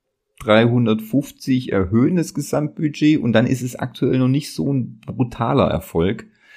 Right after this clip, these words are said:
Ähm, allerdings könnte man auch mal gucken, was der erste Teil, äh, gekostet hat. Dann, äh, weiß ich gleich, ob's, warte kurz. Tuk, tuk, tuk, tuk, tuk, tuk. Ja.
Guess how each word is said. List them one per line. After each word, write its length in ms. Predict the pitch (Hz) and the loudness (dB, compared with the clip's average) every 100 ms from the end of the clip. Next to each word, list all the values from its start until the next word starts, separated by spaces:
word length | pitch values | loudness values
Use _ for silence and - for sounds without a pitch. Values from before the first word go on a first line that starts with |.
| - - _ - | -20 -20 _ 0
Ähm, 520 | 104 104 104 104 - | 2 4 4 2 0
allerdings 400 | 95 107 110 110 | 0 2 2 0
könnte 220 | - 123 | -2 -2
man 160 | 120 107 | 0 0
auch 120 | 104 | 0
mal 100 | 107 | -2
gucken, 240 | 117 127 | -4 -2
was 140 | 117 - | -2 -2
der 120 | - | -2
erste 300 | 98 127 - | -2 -2 -6
Teil, 500 | - 82 90 95 - _ _ _ _ _ | -4 0 2 0 -6 _ _ _ _ _
äh, 380 | - 95 92 87 | 0 2 4 2
gekostet 880 | - 90 - 98 104 - 123 123 - | -2 -12 -2 -2 -2 -2 -2 -2 -6
hat. 680 | 131 143 - - - - - _ - - - - - - - - | -4 -4 -6 -12 -12 -12 -16 _ -20 -20 -18 -18 -20 -20 -20 -10
Dann, 420 | - 92 95 95 | -2 0 0 0
äh, 300 | 95 90 87 | 0 2 2
weiß 260 | 92 92 92 | 0 -2 -4
ich 60 | - | -4
gleich, 460 | 87 92 113 - | 0 2 0 -2
ob's, 720 | 98 104 - - - - - _ _ _ _ _ _ _ _ _ _ - | -4 -4 -8 -12 -12 -14 -18 _ _ _ _ _ _ _ _ _ _ -16
warte 240 | - 117 | -6 -6
kurz. 800 | 113 - - - - - - - _ _ - - _ _ _ _ | -2 -4 -4 -6 -12 -10 -12 -16 _ _ -20 -20 _ _ _ _
Tuk, 160 | - | -20
tuk, 160 | - - | -20 -20
tuk, 140 | - | -20
tuk, 140 | - - | -20 -20
tuk, 160 | _ | _
tuk. 360 | - _ - - _ _ _ _ _ _ _ _ _ _ _ _ - | -20 _ -20 -20 _ _ _ _ _ _ _ _ _ _ _ _ -4
Ja. 300 | - - | 0 0